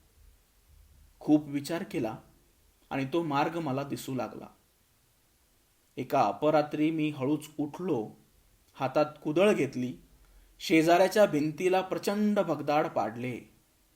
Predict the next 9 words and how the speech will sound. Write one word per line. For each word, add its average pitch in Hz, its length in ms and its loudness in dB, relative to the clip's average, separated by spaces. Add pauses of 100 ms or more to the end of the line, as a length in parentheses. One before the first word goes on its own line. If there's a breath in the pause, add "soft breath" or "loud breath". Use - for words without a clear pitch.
(720)
आणि 131 240 -2
मग 151 260 2
मी 160 280 -2
त्या 165 140 0
घरात 151 360 0 (480 soft breath)
बेरडपणाने 170 920 4
घुसून 160 440 -6
चोरी 139 400 -4
केली. 123 760 -4